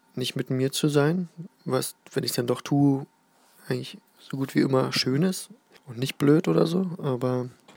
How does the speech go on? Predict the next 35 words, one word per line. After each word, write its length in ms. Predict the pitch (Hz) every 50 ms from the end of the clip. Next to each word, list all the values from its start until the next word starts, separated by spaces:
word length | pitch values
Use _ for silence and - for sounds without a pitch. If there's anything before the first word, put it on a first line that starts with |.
| - _ _
trotzdem 340 | - 139 131 - - 131 127
gibt's 200 | 135 131 - -
da 140 | - 131
eine 200 | 123 123 127 -
Angst 500 | 139 131 131 139 202 208 - - - - _ _ _ _ _ _ _ _ _ - - -
vor 360 | - - - 135 135 135 131
Ruhe, 360 | - 135 139 156 175 190 190 - _ _ _ _ _ _ _ _
vor 440 | - - - - - - - - -
Konfrontation 880 | - - - 135 - - 131 131 - 127 - - - 135 135 143 147 139
mit 240 | 127 - - -
meinem 160 | - 131 131 -
Innern. 380 | 175 143 147 160 175 190 190 - _ - - - - - - - - - _ _ _ _ _ _ - -
Und 80 | 139
genauso 320 | 123 123 123 123 120 123 120
gibt's 280 | 127 127 - - - -
eine 200 | 143 139 135 135
Angst, 460 | 139 135 131 135 135 - - _ - - _ _ _ _
komplett 420 | - - 131 127 - - 131 - -
ehrlich 340 | - 147 135 131 143 - -
zu 120 | - 143
sein 200 | 143 151 156 156
mit 140 | 151 147 -
anderen 260 | 139 135 147 143 143
Menschen 380 | 143 139 151 - - 170 170 151
und 300 | 147 131 127 123 123 127 - -
gesehen 320 | - 156 131 135 131 127 131
zu 160 | - 120 117
werden 340 | 120 120 117 113 117 117 117
mit 140 | 117 117 -
dem, 180 | 123 120 120
was 140 | 117 120 -
wirklich 300 | - - - 139 127 -
in 120 | 156 127
mir 160 | 127 127 127 131
ist 260 | 135 - - -